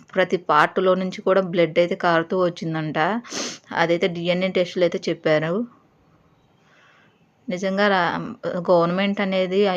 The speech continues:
ఆడపిల్లలకి రక్షణ అనేది కల్పించాలండి. ఇప్పటికైనా చాలా కఠినంగా చర్యలు తీసుకొని ఇంకా ఏ ఆడపిల్లకు ఇలాంటి సిచ్యువేషన్ రాకుండా అయితే కఠిన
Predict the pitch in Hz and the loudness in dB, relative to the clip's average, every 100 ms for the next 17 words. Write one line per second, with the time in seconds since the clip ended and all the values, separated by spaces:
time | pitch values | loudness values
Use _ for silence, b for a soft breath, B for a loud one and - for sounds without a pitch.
0 | 170 147 156 170 190 185 185 196 160 - | 2 4 2 0 -2 -2 -2 -2 -2 -4
1 | 185 175 180 185 170 165 - 175 175 160 | -6 -4 -4 -4 -4 -2 -4 -4 -4 -4
2 | 151 151 170 175 175 190 185 196 190 170 | -4 -4 -6 -6 -2 -2 -2 -4 0 0
3 | 165 170 277 B B B 190 180 180 190 | 0 -2 -6 B B B -6 -4 -4 0
4 | 190 190 185 175 180 175 180 175 175 175 | 0 0 -2 -2 0 0 0 -2 -2 -2
5 | - 180 190 196 175 175 175 170 170 175 | -6 -4 -2 -2 -4 0 0 2 2 2
6 | 175 180 190 190 185 190 175 175 175 170 | 2 0 0 -2 0 0 2 0 0 0
7 | 170 165 165 165 165 B B - 180 185 | 0 2 2 0 -2 B B -6 -2 0
8 | 185 190 196 185 175 175 170 170 180 190 | 0 -2 0 0 0 0 -2 -2 -2 -4
9 | 175 180 | -4 -6